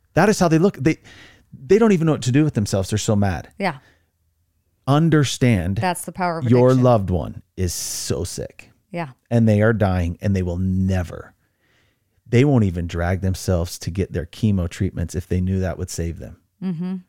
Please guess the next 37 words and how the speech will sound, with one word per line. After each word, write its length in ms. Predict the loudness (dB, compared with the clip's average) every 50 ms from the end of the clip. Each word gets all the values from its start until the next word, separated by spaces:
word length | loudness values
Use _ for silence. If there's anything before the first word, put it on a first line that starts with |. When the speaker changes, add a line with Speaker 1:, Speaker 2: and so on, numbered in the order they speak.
| _ -4
Speaker 1:
That's 260 | 0 0 0 0 2 0
how 120 | 0 0
serious 400 | 0 2 2 4 4 4 2 0
this 200 | -2 -4 0 2
is. 180 | 0 0 0 -2 -12 -20 -8 0
And 200 | 0 0 0 0 -6 _ _ -2
I, 160 | -2 -2 -2 0
before 380 | -2 -2 -2 2 4 4 4 6
we 140 | 4 2
finish, 400 | 2 2 0 2 2 2 2 2
I 100 | 2 2
do 160 | 4 4 4 4
want 240 | 4 2 0 0 0
to, 200 | 0 0 0 -2 _ _ _ _ _ _ _ _
there's 320 | -16 -4 0 0 2 2
a 40 | 0
topic 460 | 0 2 2 2 2 2 0 0 2
we 80 | 0 0
said 260 | 2 2 0 2 2
that 60 | 2 2
we 80 | 2
wanted 280 | 4 4 4 2 0 -2
to 60 | -4
touch 280 | 0 0 0 0 2 0
on 160 | 0 0 2
and 80 | 2 0
we 80 | 0
didn't. 340 | 2 2 0 2 2 0 -2 _ _ _ _ _ _ _ _ _ _ _ _ _ _ _ _ _ _ _ _ _ _ 0
Every 240 | 2 4 6 4 4
family 400 | 4 4 2 4 4 4 4 4
has 260 | 4 4 2 0 -2
children 360 | 0 2 4 4 4 4 2 2
that 120 | 2 2
deal 160 | 4 4 4
with 120 | 4 4 2
different 340 | 2 0 0 -2 -4 0
things, 400 | 0 2 4 4 2 0 -2 -8